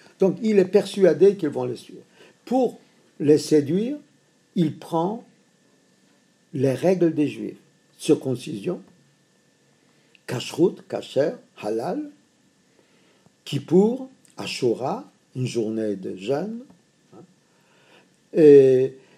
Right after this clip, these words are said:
la prière, visage tourné vers, euh,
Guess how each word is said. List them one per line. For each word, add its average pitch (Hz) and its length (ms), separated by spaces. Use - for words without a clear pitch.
la 123 680
prière, 156 680
visage 139 500
tourné 139 680
vers, 120 420
euh, 113 180